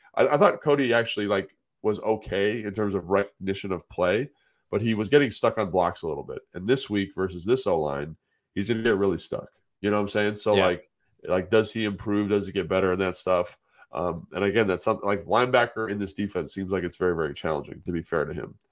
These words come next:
Speaker 1: And, like, we talked
Speaker 2: Definitely.
Speaker 1: about that before. So, but can he kind of come along and, and make some plays? And I, I'm really curious to see that. But again, you know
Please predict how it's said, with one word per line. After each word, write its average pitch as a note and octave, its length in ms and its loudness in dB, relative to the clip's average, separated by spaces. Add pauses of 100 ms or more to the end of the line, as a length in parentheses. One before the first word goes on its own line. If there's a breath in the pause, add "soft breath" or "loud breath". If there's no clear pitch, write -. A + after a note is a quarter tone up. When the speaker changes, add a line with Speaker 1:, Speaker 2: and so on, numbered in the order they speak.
Speaker 1:
And, E2+ 320 -2 (160)
like, F#2 160 2
we C3 60 6
talked A#2+ 100 8
Speaker 2:
Definitely. E2 300 2
Speaker 1:
about D#2+ 140 0
that - 0 -
before. D#2+ 420 -4 (300 soft breath)
So, G2+ 420 4
but G2 140 -4
can G#2+ 180 2
he G2+ 140 0
kind G2 240 2
of F#2 200 -4 (480)
come A2 140 0
along G#2+ 400 6
and, G2 140 0
and F2+ 160 -4
make F2+ 160 -2
some G2 120 -8
plays? G#2+ 440 0
And F2 320 -6 (100)
I, D#2+ 80 -4
I'm E2+ 180 -2
really G#2 220 6
curious G2+ 320 0
to F#2 80 -8
see F#2+ 160 -6
that. B2 300 4 (100)
But G#2 240 2
again, G2 420 -4 (560)
you F2 80 -2
know E2+ 280 -2